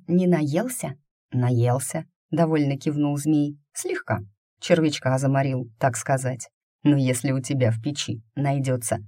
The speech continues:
еще что-нибудь, то я не откажусь». «Что?» Я в некоторой панике уставилась на полуголого парня. «Это что же мне с ним делать-то?» Да он за раз смолотил столько,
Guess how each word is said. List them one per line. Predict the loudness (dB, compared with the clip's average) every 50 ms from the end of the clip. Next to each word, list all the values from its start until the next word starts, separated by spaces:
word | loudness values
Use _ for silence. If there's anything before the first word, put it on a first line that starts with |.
| _
еще | -4 0 2 4 4 2 2 0 -2 -2 -2
что-нибудь, | -2 -4 -2 -2 0 0 0 0 0 0 0 -2 -2 -2 -6 -14 _ _ _ 2
то | 4 4
я | 4 4 4 2 2 2
не | 2 0
откажусь». | -2 -2 -2 -2 -2 -2 -2 -2 -4 -4 -6 -8 -12 _ _ _ _ _ _ _
«Что?» | -10 -6 -6 -6 -6 _ 0 0 2 2 2 -2 -4 -6 -10 _ _ _ _ _ _ _ _ 0
Я | 4 6 6
в | 6
некоторой | 6 2 2 0 -4 -4 -4 -4 -4
панике | -2 0 0 2 2 0 0 -4 -6 -8 -8 _ _ _ -2
уставилась | -2 -2 0 -2 -2 -2 0 -2 -2 -2 -2
на | -2 -2 -2
полуголого | 0 0 0 0 0 0 0 0 0 0 -2 -2
парня. | -4 -2 0 0 0 0 0 -2 -4 -6 -10 _ _ _ _ 0
«Это | 2 2 2 2 -2
что | -4 -4 -2 0 0 0 0
же | -2 0
мне | 0 0 2 0 0
с | -2 -2 0
ним | 0 0 0 -2 -6 _ _ -6
делать-то?» | -4 -2 0 0 0 0 -2 -4 -4 -4 -4 -4 -6 _ _ _ _ _ _ _
Да | 0 0 2 2
он | 4 2 2 2
за | 2 0 0 0
раз | -2 -2 -4 -4 -8 -10 _
смолотил | -6 -2 -2 0 0 -2 -4 -4 -4 -4 -4
столько, | -4 -4 -4 -2 -2 -2 -2 -2 -4 -4